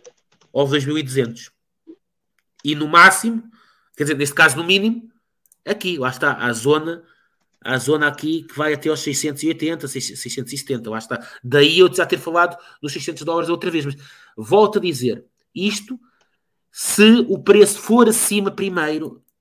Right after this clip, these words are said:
lá buscar o, o target dos, dos cento e, perto dos cento e trinta mil dólares, ou p-, pode ser nos oitenta também, mas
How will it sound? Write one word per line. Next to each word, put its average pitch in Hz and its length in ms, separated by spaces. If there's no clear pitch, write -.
lá 160 340
buscar 147 460
o, 135 320
o 135 120
target 143 520
dos, 131 560
dos 120 380
cento 131 380
e, 123 840
perto 143 220
dos - 100
cento 143 160
e 143 60
trinta 135 260
mil 127 160
dólares, 131 340
ou 135 140
p-, 143 80
pode 208 220
ser 208 80
nos 175 100
oitenta 170 300
também, 143 260
mas 123 160